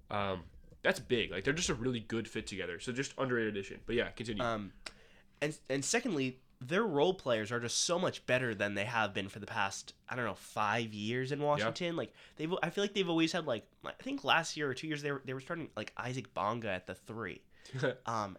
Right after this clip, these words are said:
Speaker 2: and now, you know, they just have a bunch of dudes who can either, one, play hard, A K A Montrezl Harrell,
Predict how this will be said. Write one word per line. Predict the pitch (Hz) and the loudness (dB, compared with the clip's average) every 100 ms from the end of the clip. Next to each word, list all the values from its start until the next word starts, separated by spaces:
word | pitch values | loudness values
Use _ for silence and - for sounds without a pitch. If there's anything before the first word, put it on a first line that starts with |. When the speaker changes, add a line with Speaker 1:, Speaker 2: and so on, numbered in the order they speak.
| - | -4
Speaker 2:
and | 123 | 2
now, | 175 202 135 120 | 6 6 6 4
you | 131 | 0
know, | 135 123 | -2 -2
they | 139 | -4
just | 156 180 | -4 0
have | 156 | 0
a | |
bunch | 110 - 156 165 | 2 4 2 2
of | 147 | 0
dudes | 151 160 143 | 2 0 0
who | 151 | -4
can | 151 127 - - - | -4 -4 -8 -16 0
either, | 117 131 117 | 0 2 0
one, | 98 180 196 214 | 2 6 6 4
play | - 143 139 | 0 2 2
hard, | 135 107 104 - - | 4 4 2 0 -6
A | 113 | -6
K | 113 120 95 107 104 | -2 -2 2 0 0
A | |
Montrezl | 85 110 110 117 107 | -4 -4 -4 -4 -4
Harrell, | 104 92 87 | -4 -4 -4